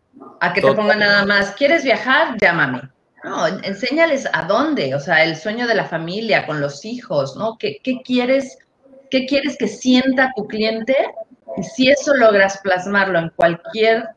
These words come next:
Speaker 1: anuncio de marketing, en cualquier frase, vas a poder romper esa indiferencia a la curiosidad. Yo me quiero ver ahí, ¿no?
Speaker 2: Me encanta,
Speaker 1: Entonces
Speaker 2: súper. Adelante, Caro, ¿ibas a decir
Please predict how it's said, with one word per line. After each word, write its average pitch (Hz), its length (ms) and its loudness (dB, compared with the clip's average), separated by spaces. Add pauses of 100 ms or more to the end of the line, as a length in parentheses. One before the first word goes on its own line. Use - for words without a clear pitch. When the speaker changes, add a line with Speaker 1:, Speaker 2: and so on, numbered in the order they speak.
(320)
Speaker 1:
anuncio 208 560 -6
de 190 120 0
marketing, 175 560 -2
en 160 140 -6
cualquier 180 480 0
frase, 220 640 0 (480)
vas 214 160 0
a 262 100 -2
poder 202 220 4
romper 185 300 2
esa 180 180 -6
indiferencia 165 680 -4
a 170 120 0
la 156 160 0
curiosidad. 139 720 -2
Yo 196 200 -2
me 185 160 -2
quiero 202 280 2
ver 185 160 2
ahí, 131 300 0 (380)
¿no? 220 200 -10 (120)
Speaker 2:
Me 127 180 -14
encanta, 131 340 -2
Speaker 1:
Entonces 190 120 0
Speaker 2:
súper. - 260 -4 (3000)
Adelante, 139 400 2
Caro, 135 140 2
¿ibas 131 140 4
a 139 60 2
decir - 120 -4